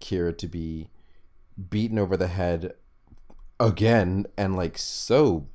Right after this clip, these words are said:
brutally, and, like, and, like, th-, this is the most personal, like, "Hey, Kira, your world is fucked up" episode that we've gotten, and it's just like, wow, did we need to take it there in this kind of way? I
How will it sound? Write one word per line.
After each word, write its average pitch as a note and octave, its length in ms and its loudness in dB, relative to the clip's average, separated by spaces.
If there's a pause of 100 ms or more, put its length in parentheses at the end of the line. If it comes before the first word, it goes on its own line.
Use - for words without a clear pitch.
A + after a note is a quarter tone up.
(360)
brutally, D#2 640 -6
and, D2+ 140 -6
like, D2+ 160 -6 (380)
and, A2+ 80 0
like, G#2 160 0
th-, B2+ 120 0
this C3 220 0
is E3 140 0
the C3+ 100 0
most A#2+ 260 2
personal, G2 840 0 (440)
like, F#2 360 -2 (140)
"Hey, D3 360 2
Kira, G2 420 0
your G2 120 -2
world A2 220 0
is E2 120 -10
fucked - 340 -2
up" A#2+ 220 2
episode F#2 440 -4
that E2 100 -4
we've D#2 280 -10
gotten, F2 400 -2
and F#2 180 -8
it's F2 220 -4
just - 200 -10
like, E2+ 260 -2 (640)
wow, F#2+ 760 4
did D#2+ 260 -4
we E2+ 180 -6
need F2+ 580 -6
to G3 80 -8
take G3 320 -6
it A3 180 -6
there A#3 500 0 (100)
in C#3+ 240 2
this A#2+ 260 0
kind C#3 420 -2
of B2 300 0
way? B2 520 -2 (100)
I G#2+ 500 2